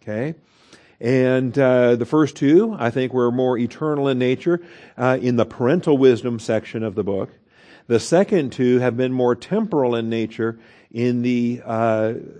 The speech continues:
personal and public wisdom portion of the book. Remember, there's a big division there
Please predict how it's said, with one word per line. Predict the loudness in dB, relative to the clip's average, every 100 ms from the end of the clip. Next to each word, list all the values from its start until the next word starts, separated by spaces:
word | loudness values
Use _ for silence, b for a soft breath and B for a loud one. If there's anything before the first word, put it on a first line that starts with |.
| -8
personal | -2 -2 0 -4
and | -2
public | -2 -2 -2
wisdom | 0 0 2 0 -4 -6
portion | -4 -2 -2 -6
of | -6
the | -4
book. | -4 -4
Remember, | -6 -4
there's | -6 -4
a |
big | -4 -4
division | -4 -2 -2 -2 -4
there | -4 -6 -8